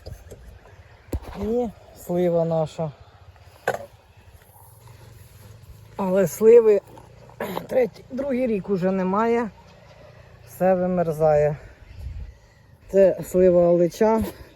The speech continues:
Вона така крупна, здорова. І мені, що подобається, немає, а, червивих в неї. А це тут мої помідори. Трохи треба зілля прорвати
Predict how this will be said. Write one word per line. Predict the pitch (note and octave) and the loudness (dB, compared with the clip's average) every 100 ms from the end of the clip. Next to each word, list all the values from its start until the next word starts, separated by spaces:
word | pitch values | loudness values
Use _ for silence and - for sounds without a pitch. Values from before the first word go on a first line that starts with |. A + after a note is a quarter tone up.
| - | -14
Вона | D3+ D#3 D#3 | -6 -4 -2
така | C#3+ C#3+ D3 | -4 -4 -6
крупна, | - D3+ D#3 E3+ D3 D3+ C#3+ C#3+ _ _ - - - - - - | -6 -6 -4 -4 -6 -6 -6 -8 _ _ -20 -20 -20 -20 -16 -10
здорова. | D3+ D3 D#3+ F#3 F#3 D#3+ | -4 2 6 6 6 4
І | D#3 | 2
мені, | E3 E3+ E3 | 0 0 0
що | - | -4
подобається, | D3+ E3 D#3+ E3 D#3+ E3 C#3+ E3 | -4 -4 -4 -2 2 0 0 -4
немає, | D#3 D#3 D#3+ D#3+ D#3+ D#3+ D3 - _ _ _ _ - - - - - - - - - A#2+ | -2 -2 0 0 0 0 -2 -10 _ _ _ _ -20 -20 -20 -20 -20 -20 -20 -20 -20 -14
а, | D#3+ D#3+ | -10 -8
червивих | E3 G3 F#3+ F#3 E3 D3 C#3 | -4 0 2 4 4 2 -2
в | D3+ | -6
неї. | D3 D3 C#3+ D3 C#3 - - - _ _ _ - - - - - - - E3+ | -4 -4 -2 -4 -6 -12 -20 -20 _ _ _ -18 -10 -10 -10 -20 -20 -18 -18
А | |
це | - F3+ | -8 -8
тут | - E3+ E3 | -8 -14 -10
мої | E3+ E3 | -8 -8
помідори. | D#3+ E3+ F3+ G3 B3 A3+ A3+ F3+ - - - | -8 -8 -6 0 0 0 -2 -6 -20 -20 -20
Трохи | D#3+ D#3+ D#3+ | -16 -16 -16
треба | - D#3 D#3 D#3+ D3+ - - | -10 -8 -6 -6 -8 -14 -20
зілля | A#3+ A3 G#3 G#3 | -14 -10 -6 -8
прорвати | - F#3+ F3+ F#3 F3+ F#3+ E3+ | -6 -4 -2 0 -2 -6 -12